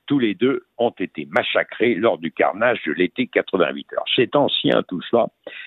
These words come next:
et c'est pour ça qu'il gardait un peu cette femme en prison, euh,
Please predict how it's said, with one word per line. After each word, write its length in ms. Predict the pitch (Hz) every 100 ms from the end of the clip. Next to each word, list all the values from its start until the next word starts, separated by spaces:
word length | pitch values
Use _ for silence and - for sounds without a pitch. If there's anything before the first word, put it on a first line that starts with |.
| -
et 80 | -
c'est 60 | -
pour 180 | 92 82
ça 140 | 151
qu'il 200 | - 90
gardait 380 | 87 82 78 98
un 160 | 71
peu 160 | - 98 -
cette 200 | 78 - -
femme 340 | 71 107 120 - _ _ _ -
en 160 | 87
prison, 720 | - - 101 80 78 87 95 65
euh, 180 | 69